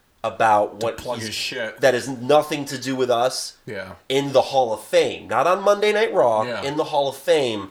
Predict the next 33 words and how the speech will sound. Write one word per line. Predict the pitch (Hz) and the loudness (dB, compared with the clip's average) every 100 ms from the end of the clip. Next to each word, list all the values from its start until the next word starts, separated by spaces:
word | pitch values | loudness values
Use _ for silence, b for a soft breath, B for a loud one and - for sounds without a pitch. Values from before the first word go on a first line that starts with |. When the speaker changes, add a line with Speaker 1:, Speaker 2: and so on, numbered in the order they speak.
| _ | _
Speaker 2:
Yeah. | 110 95 95 - _ _ _ | -10 -10 -10 -16 _ _ _
Speaker 1:
That's | 120 117 120 | -4 -4 -2
where | 110 | 0
I, | 104 110 | 0 0
that's, | 131 131 - - b | -2 -2 -8 -12 b
and | 120 | 0
I'm | 131 151 | 2 2
a | 139 | 4
guy | 131 127 | 6 6
who | 123 | 2
doesn't | 120 123 | -4 -6
really, | 117 113 110 107 _ _ 120 | -4 -4 -6 -10 _ _ -6
I'm | 131 | 0
very | 127 123 | 0 0
laissez-faire, | 117 113 110 104 104 87 80 b b _ | -2 -2 -4 -2 -2 -2 -6 b b _
but | 101 | -2
that's | 123 - | 0 0
where | 117 113 | 0 0
I'm | 110 | 0
like, | 104 101 - | -2 -4 -6
mm, | 131 113 - _ b b b b | -8 -8 -12 _ b b b b
this | 123 120 139 | -10 -4 -4
ain't, | 127 131 | -4 -4
this | 131 | -6
Hall | 139 127 | 2 2
of | 123 | 2
Fame | 123 117 | -2 -2
ain't | 117 | -4
what | 110 | -2
I | 107 | -2
thought | 104 101 101 | -2 -2 -2
it | |
was. | 85 90 - | -6 -8 -10